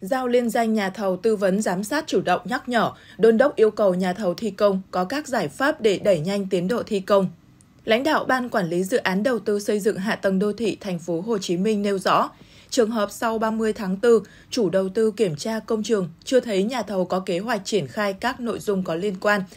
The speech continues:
mà Tập đoàn Thuận An cam kết nêu trên. Các đơn vị tư vấn, giám sát báo cáo về sự chậm trễ của nhà thầu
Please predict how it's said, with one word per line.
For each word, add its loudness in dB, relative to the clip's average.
mà 0
Tập -4
đoàn -2
Thuận -6
An -4
cam -6
kết -2
nêu -2
trên. 0
Các 0
đơn -2
vị 0
tư -2
vấn, 0
giám -4
sát -4
báo -6
cáo -4
về -2
sự -2
chậm -2
trễ 0
của -2
nhà -4
thầu 2